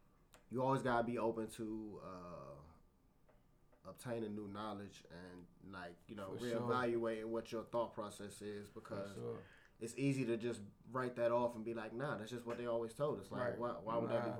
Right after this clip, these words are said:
Speaker 1: wrong? But if you really think
Speaker 2: If you
Speaker 1: about it
Speaker 2: just, if you
Speaker 1: critically,
Speaker 2: stop and think about it, like, like you
Speaker 1: Yeah.
Speaker 2: said, like, like, logistically, that don't
Speaker 1: Who
Speaker 2: make
Speaker 1: would
Speaker 2: sense.
Speaker 1: run a business like that?
Speaker 2: Right.
Speaker 1: Why would we do that?
Speaker 2: Right.
Speaker 1: Yeah, that shit's dumb, yo. So it's like, that was dope. So, I mean,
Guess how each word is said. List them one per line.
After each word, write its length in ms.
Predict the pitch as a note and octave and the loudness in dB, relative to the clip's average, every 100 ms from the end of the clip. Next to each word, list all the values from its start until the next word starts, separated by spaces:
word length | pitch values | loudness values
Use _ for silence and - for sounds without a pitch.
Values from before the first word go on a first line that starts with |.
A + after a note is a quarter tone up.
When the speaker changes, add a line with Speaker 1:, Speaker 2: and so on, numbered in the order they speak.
| C#3+ | 2
Speaker 1:
wrong? 220 | B2 G2 | 2 0
But 100 | A2 | -4
if 80 | A2+ | -2
you 80 | C#3 | -2
really 220 | B2 C3 | 2 2
think 220 | A#2 B2 | 2 0
Speaker 2:
If 60 | A#2 | 2
you 60 | A#2 | 4
Speaker 1:
about 60 | |
it 80 | C3+ | 2
Speaker 2:
just, 80 | - | 2
if 40 | |
you 60 | C3+ | 4
Speaker 1:
critically, 260 | D#3 C#3 G2+ | 6 4 6
Speaker 2:
stop 220 | B2+ B2 | 4 4
and 140 | G2+ | 0
think 200 | A2 A#2+ | -4 -2
about 220 | B2 B2 | 2 2
it, 20 | A#2+ | 4
like, 220 | A#2 A#2 | 2 4
like 160 | C#3 C#3 | 4 2
you 60 | |
Speaker 1:
Yeah. 40 | C#3 | 2
Speaker 2:
said, 100 | C3+ | 0
like, 240 | B2 G#2 | 0 -2
like, 260 | B2 A#2 A2 | -2 -2 -2
logistically, 640 | A2+ A2+ D3 - C#3 C3 C3 | -6 0 0 0 -4 -2 -2
that 80 | C#3 | 0
don't 140 | C#3+ | 2
Speaker 1:
Who 100 | C#3 | 8
Speaker 2:
make 100 | D#3+ F3 | 10 10
Speaker 1:
would 60 | |
Speaker 2:
sense. 80 | D3 | 10
Speaker 1:
run 140 | D3 C#3 | 10 10
a 40 | |
business 380 | B2 D3+ D#3+ - | 8 6 6 0
like 220 | F#2+ E2+ | -6 -8
that? 140 | - - | -12 -6
Speaker 2:
Right. 220 | A#2+ A#2 - - - G#2+ | -2 -2 -4 -16 -16 -8
Speaker 1:
Why 200 | A2+ C3+ | -2 2
would 120 | C3+ | 4
we 140 | B2 B2 | 4 2
do 200 | B2+ D3 | 0 -2
that? 180 | - - - _ _ - | -6 -12 -20 _ _ -20
Speaker 2:
Right. 200 | - F#2+ - - - - G#2+ | -16 -16 -16 -20 -20 -14 -10
Speaker 1:
Yeah, 80 | G#2+ D#2+ D#2 | -8 -10 -12
that 140 | G#2 | -12
shit's 260 | - B2 G#2 | -6 -6 -6
dumb, 380 | - B2 G#2 F2+ | -6 -4 -2 -6
yo. 240 | F#2 G#2+ - _ - - _ _ - - _ _ _ _ - _ - - | -10 -14 -16 _ -20 -20 _ _ -20 -20 _ _ _ _ -20 _ -18 -8
So 180 | G#2 A2 | -6 -6
it's 100 | A2+ | -2
like, 420 | A2+ G#2+ G2+ F#2+ - | -4 -4 -10 -12 -6
that 140 | A#2 | -2
was 140 | B2 G2 | -2 -2
dope. 320 | A#2+ A#2 - | 0 0 -2
So, 340 | - A2 G#2+ - | -6 -6 -6 -4
I 80 | |
mean, 320 | B2+ B2+ A#2+ | -2 0 -2